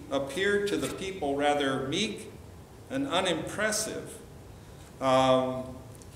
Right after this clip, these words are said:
do you ever get that when you think of reading some of Paul's letters, that he was rather meek and unimpressive?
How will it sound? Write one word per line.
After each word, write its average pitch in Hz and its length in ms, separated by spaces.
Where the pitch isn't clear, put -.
do 285 100
you 262 200
ever 220 280
get 190 240
that 190 260
when 156 140
you 185 100
think 196 360
of 117 400
reading 156 360
some 151 220
of 139 220
Paul's 147 340
letters, 117 600
that 98 180
he 127 140
was 107 220
rather 120 420
meek 139 360
and 123 160
unimpressive? 127 920